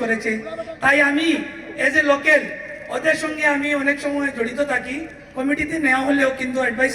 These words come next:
করতে থাকি ওদেরকে। আমি specially গর্ব ফিল করছি যে আজকে এখানে দাঁড়িয়ে যে ওরা অত সুন্দর একটা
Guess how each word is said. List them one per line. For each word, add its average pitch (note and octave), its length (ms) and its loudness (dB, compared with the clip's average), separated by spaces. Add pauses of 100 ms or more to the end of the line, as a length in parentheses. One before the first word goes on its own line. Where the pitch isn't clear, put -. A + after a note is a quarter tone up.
করতে B3 260 -4
থাকি A3+ 240 0
ওদেরকে। A#3+ 300 2 (520)
আমি E4+ 200 2
specially D#4+ 480 2
গর্ব C4 160 2 (120)
ফিল C4+ 220 0
করছি B3+ 200 0 (100)
যে A#3 140 4
আজকে A3+ 260 -6
এখানে C#4+ 200 2 (100)
দাঁড়িয়ে A3+ 300 4 (380)
যে B3+ 60 4 (120)
ওরা C#4+ 220 2
অত D#4+ 120 -6 (140)
সুন্দর C#4 300 8
একটা - 140 2